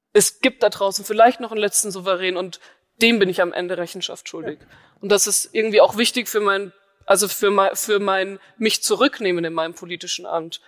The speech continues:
Speaker 1: Ähm, und ich finde, wenn jemand das Bedürfnis hat, ich möchte das noch mit Gott verbinden, ich möchte das mit so einem kleinen Halbsatz noch horizontal verbinden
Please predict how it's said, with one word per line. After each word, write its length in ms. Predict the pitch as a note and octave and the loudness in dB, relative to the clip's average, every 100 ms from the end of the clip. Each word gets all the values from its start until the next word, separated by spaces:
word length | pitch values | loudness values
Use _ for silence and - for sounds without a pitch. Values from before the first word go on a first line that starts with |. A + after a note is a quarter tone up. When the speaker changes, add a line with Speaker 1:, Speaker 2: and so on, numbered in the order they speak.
| _ _ _ | _ _ _
Speaker 1:
Ähm, 640 | G3+ F#3 F3 F3 F3 F#3 _ _ _ _ _ | 4 4 4 -2 -10 -16 _ _ _ _ _
und 140 | - G3+ | -4 0
ich 100 | G3 | 2
finde, 240 | A#3 A3 | 2 2
wenn 280 | G3+ G#3 G3+ | 0 -2 -4
jemand 420 | G3+ G#3 G3+ G3 | -2 0 -2 -2
das 140 | G3+ - | -6 -6
Bedürfnis 480 | F#3+ C4+ C#4+ - | -4 -2 0 0
hat, 160 | G#3+ G3+ | 0 0
ich 120 | G3+ | -6
möchte 280 | G#3+ A3+ G#3+ | -6 -6 -4
das 200 | G#3 - | -4 -2
noch 140 | G#3 | -6
mit 240 | G#3+ F#3+ - _ - | -4 -8 -8 _ 0
Gott 180 | G#3+ - | 0 2
verbinden, 420 | G3+ G3+ D#4 A#3 | 0 4 4 4
ich 100 | G3 | -2
möchte 240 | A#3 A#3 | -4 -2
das 160 | G#3 G3+ | -4 -4
mit 140 | G#3+ | -6
so 60 | G3+ | -6
einem 120 | G#3 | -2
kleinen 300 | - B3+ B3 | 2 4 4
Halbsatz 400 | A#3 A#3+ A#3 G#3 | 0 2 0 0
noch 160 | G#3+ A3+ | -6 -6
horizontal 640 | B3+ A#3 - F#3+ F#3+ F3 | -6 -4 -2 -2 0 0
verbinden 540 | F3 F#3 F#3+ G3 A3 | 0 -6 -6 -8 -10